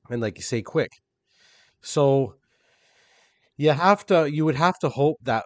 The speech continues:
the defense, the, the, the, the forwards, a lot of the play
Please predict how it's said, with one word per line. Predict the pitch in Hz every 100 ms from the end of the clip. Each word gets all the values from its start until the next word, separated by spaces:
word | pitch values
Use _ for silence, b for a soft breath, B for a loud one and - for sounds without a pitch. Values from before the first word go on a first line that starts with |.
| -
the | 110
defense, | 104 110 135 131 131 - -
the, | 113
the, | 104 101
the, | 98 90
the | 92
forwards, | - 127 127 120 117 113
a | 107
lot | 107 127
of | 123
the |
play | 104 - 127 123 120 113